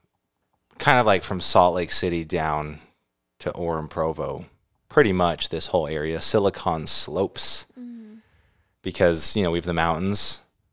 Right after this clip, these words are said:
Speaker 1: but it's like, this is the next hub for, like, tech and entrepreneurship. And I don't know, since then, it's, I mean, it's lived up to the name. Like, we've had a few multi-billion dollar companies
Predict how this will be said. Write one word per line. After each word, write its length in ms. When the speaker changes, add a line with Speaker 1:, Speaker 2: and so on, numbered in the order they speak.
Speaker 1:
but 180
it's 180
like, 220
this 200
is 100
the 80
next 300
hub 280
for, 160
like, 180
tech 280
and 80
entrepreneurship. 720
And 420
I 120
don't 100
know, 40
since 280
then, 200
it's, 320
I 80
mean, 120
it's 140
lived 180
up 100
to 100
the 60
name. 480
Like, 140
we've 140
had 140
a 60
few 260
multi-billion 640
dollar 220
companies 720